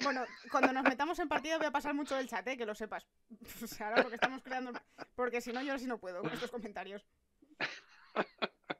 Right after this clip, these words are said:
Vale.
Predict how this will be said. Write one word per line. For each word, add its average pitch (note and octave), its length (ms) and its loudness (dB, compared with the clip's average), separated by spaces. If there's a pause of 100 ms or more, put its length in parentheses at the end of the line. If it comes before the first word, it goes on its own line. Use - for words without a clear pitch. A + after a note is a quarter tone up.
(3750)
Vale. A3 380 -12